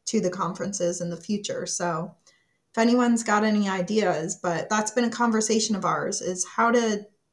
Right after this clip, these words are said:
develop a little bit of a scholarship fund for students to attend our conferences.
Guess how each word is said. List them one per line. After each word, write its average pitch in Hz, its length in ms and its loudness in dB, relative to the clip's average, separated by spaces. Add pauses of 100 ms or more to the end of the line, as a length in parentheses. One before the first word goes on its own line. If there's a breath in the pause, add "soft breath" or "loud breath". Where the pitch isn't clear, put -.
develop 214 440 4
a 208 80 -2
little 202 360 0
bit 202 180 -4
of 202 140 -2
a 190 80 -2
scholarship 196 640 0
fund 185 400 -2
for 202 300 -4
students - 880 -6 (160)
to 190 160 -4
attend 185 360 -6
our 170 120 -4
conferences. - 800 -10